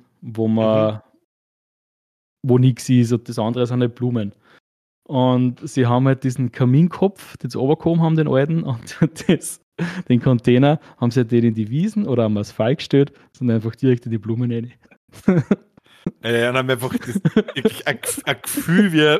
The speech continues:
Speaker 2: nein, außer Hang und Durst ist da nicht viel über.
Speaker 1: Ich mein, sie haben voll, sie haben voll einen schönen Kamin gemacht und sie haben eine, eine Woche vorher, äh, äh, ein neues Fenster reingemacht, wo dann im, im Februar ein Fenster reinkommt.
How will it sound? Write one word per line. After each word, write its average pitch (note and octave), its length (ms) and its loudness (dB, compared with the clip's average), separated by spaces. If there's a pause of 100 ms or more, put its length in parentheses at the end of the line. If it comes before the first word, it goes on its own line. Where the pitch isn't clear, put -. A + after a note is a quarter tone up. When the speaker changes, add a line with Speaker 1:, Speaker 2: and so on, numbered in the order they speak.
(120)
Speaker 2:
nein, A#2 320 -2 (640)
außer F3 360 0
Hang E3+ 200 0
und E3+ 200 -6
Durst E3+ 300 0
ist - 200 -8
da D3+ 60 0
nicht C3+ 220 -2
viel A#2+ 160 -4
über. G#2 240 0 (840)
Speaker 1:
Ich A3 140 -14
mein, D3+ 200 -2
sie E3+ 120 2
haben D#3 180 4
voll, - 360 0 (180)
sie - 80 0
haben C#3+ 100 2
voll E3+ 220 -2
einen E3+ 80 2
schönen D3 220 -4
Kamin D#3 300 -4
gemacht D#3+ 300 -6
und C3 80 -14
sie C3+ 120 -6
haben B2+ 200 -4
eine, C3 240 -2
eine A#2+ 200 -6
Woche C3 260 -10
vorher, C3 420 -4 (560)
äh, B2 60 -16
äh, A2 680 -6
ein A2 80 -4
neues A2 200 -2
Fenster C3 300 -2
reingemacht, B2+ 460 -2
wo A#2 40 -10
dann A2+ 140 0
im, A2+ 180 -2
im A#2 180 -6
Februar A#2+ 480 -2
ein - 20 -16
Fenster C3 340 0
reinkommt. C#3+ 380 -2